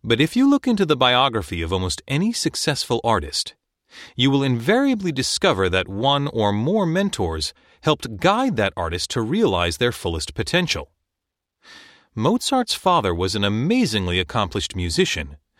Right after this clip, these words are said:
who started training his son in music almost from the crib. Mozart clearly had prodigious natural talent,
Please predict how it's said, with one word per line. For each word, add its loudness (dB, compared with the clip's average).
who 2
started 2
training 0
his -2
son 0
in 0
music 2
almost 0
from -6
the -6
crib. 0
Mozart 0
clearly 2
had 0
prodigious -2
natural -2
talent, -2